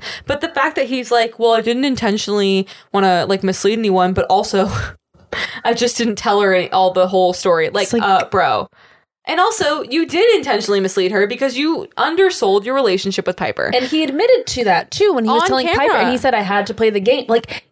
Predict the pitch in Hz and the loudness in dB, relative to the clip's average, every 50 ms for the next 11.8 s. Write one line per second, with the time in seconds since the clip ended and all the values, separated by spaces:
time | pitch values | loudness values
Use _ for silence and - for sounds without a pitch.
0 | _ _ _ - 214 - 285 285 311 302 262 - - - - - _ _ _ _ | _ _ _ -12 -4 -2 0 0 0 0 -2 -4 -6 -6 -8 -8 _ _ _ _
1 | - - - _ _ - - - 285 330 349 320 - 277 226 277 349 - 285 254 | -20 -20 -20 _ _ -12 -4 0 0 0 0 0 -2 0 0 0 0 0 0 0
2 | 214 196 185 175 160 - - - - - 214 - 214 220 - - - - 302 311 | 2 2 0 0 0 -2 -2 -2 -2 -2 -2 -2 -2 -2 -2 -4 -4 -2 -2 0
3 | 349 415 523 554 539 403 349 311 - - 233 214 214 - - - - - - - | 2 2 2 2 2 0 -2 -2 -2 -2 -2 -2 0 0 -4 -6 -6 -10 -14 -16
4 | _ _ _ _ _ - - - 208 226 220 214 208 208 185 - - - 208 196 | _ _ _ _ _ -14 -8 -6 -4 -4 -2 0 0 2 0 0 0 0 2 2
5 | 190 190 190 202 185 175 170 165 160 - - - - 156 - - - - - - | 2 2 0 0 0 -2 0 -2 -2 -2 -4 -4 -6 -4 -4 -2 -2 -2 -4 -8
6 | - - - 208 202 202 196 190 - - - 185 190 190 - - - 196 202 196 | -10 -8 -4 -2 0 0 0 -2 -4 -6 -6 -4 -2 -2 -2 -2 -2 -2 -2 -2
7 | 220 196 - - 208 196 185 - - 190 202 196 - - 226 208 190 175 175 180 | -2 -4 -2 0 -2 -2 -2 -2 -2 -2 -2 -2 -4 -2 0 2 2 2 2 0
8 | 180 160 151 - - 185 180 175 170 180 175 - 220 220 226 226 226 226 220 214 | -2 -2 -2 -2 0 0 0 0 0 0 0 0 2 2 0 0 0 2 0 0
9 | 202 156 170 185 180 170 170 165 - - - - - - - - 254 - - 190 | 0 2 2 2 2 0 -2 -6 -6 -6 -6 -6 -8 -8 -2 -2 0 2 2 2
10 | 175 170 - - 170 160 151 - 269 233 - 233 233 233 190 - 208 208 202 214 | 2 2 0 0 0 0 0 0 2 2 2 2 0 -2 -2 -4 -2 0 2 2
11 | 233 269 285 269 - - 220 208 202 196 196 196 196 190 202 | 4 4 2 0 0 0 0 0 2 2 0 0 -2 -2 -6